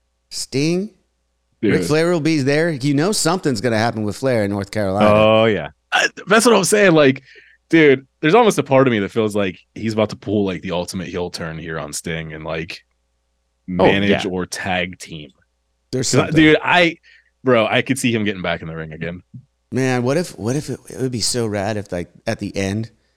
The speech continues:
Speaker 1: they just Darby and Rick backstab Sting and turn heel?
Speaker 2: Ooh,
Speaker 1: That would be crazy,
Speaker 2: dude.
Speaker 1: right? I'm not saying anything, you know, obviously I have no
Speaker 2: No,
Speaker 1: idea,
Speaker 2: right.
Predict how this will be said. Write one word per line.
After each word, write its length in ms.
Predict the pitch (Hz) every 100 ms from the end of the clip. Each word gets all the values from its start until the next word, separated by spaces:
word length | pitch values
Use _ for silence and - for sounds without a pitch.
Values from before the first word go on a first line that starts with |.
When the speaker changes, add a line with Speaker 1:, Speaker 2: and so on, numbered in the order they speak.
| _ _
Speaker 1:
they 120 | 95 98
just 400 | 104 90 - - _ _ -
Darby 560 | 110 104 110 123 110 107
and 380 | 107 110 90
Rick 340 | 92 113 - -
backstab 640 | 82 92 - - 101 101
Sting 420 | - 98 92 113 107 _ _ _
and 140 | 92 87
turn 240 | 101 92
heel? 420 | 80 92 95 110 - _ _ _ _ _ _ _ _ _ _ _ _ _
Speaker 2:
Ooh, 220 | 85 82 80
Speaker 1:
That 160 | 87
would 120 | 110 82
be 100 | 78
crazy, 500 | - 85 101 85 73
Speaker 2:
dude. 80 |
Speaker 1:
right? 300 | 73 80 95 -
I'm 80 | 120
not 160 | 160
saying 240 | - 139 131
anything, 580 | 117 120 104 113 98 95
you 100 | 104
know, 80 |
obviously 460 | 78 107 104 92 101
I 60 | 90
have 120 | 95
no 260 | 120 120
Speaker 2:
No, 60 | 92
Speaker 1:
idea, 260 | 92 98
Speaker 2:
right. 80 | 87